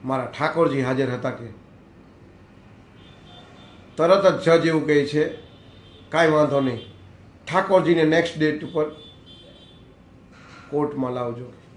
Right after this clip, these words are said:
સિપાહીઓ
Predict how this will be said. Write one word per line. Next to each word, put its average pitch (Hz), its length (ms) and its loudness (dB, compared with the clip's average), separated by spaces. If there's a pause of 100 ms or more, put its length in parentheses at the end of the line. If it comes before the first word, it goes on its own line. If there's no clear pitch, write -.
(2750)
સિપાહીઓ 135 380 -6